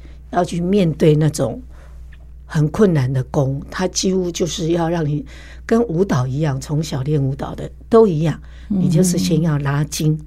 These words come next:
Speaker 2: 对。
Speaker 1: 把你身上的经络都拉松了，
Speaker 2: 是。
Speaker 1: 然后你才能够进行下一步的，呃，像是拿顶啦，或者是倒立啦，
Speaker 2: 嗯。
Speaker 1: 或者是种种的下腰啊。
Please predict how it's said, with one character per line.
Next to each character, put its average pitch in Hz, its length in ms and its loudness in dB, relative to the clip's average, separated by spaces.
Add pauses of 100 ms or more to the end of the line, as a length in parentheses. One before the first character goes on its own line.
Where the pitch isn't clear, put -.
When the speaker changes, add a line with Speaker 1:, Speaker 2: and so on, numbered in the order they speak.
Speaker 2:
对。 180 100 -2 (220)
Speaker 1:
把 190 80 0
你 202 160 2
身 214 180 -2
上 214 160 -2
的 180 120 -2
经 190 260 0
络 180 120 2
都 180 120 -2
拉 190 180 -2
松 208 360 0
了， 175 180 -2 (100)
Speaker 2:
是。 175 340 -6
Speaker 1:
然 175 100 -2
后 185 120 2
你 160 140 0
才 160 160 0
能 170 140 0
够 180 180 4
进 185 240 0
行 151 240 -2
下 185 260 -2
一 170 60 -2
步 175 260 -2
的， - 240 -6 (340)
呃， 143 280 -2
像 190 220 -2
是 160 340 0 (420)
拿 165 220 2
顶 147 300 2
啦， 165 380 4
或 151 140 -6
者 170 120 2
是 170 260 -2 (160)
倒 190 220 4
立 185 260 2
啦， 160 360 2 (240)
Speaker 2:
嗯。 190 160 -4
Speaker 1:
或 180 80 2
者 - 60 2
是 185 200 0 (120)
种 202 260 2
种 143 180 -2
的 160 80 -4
下 226 360 -2
腰 208 260 -2
啊。 190 340 -4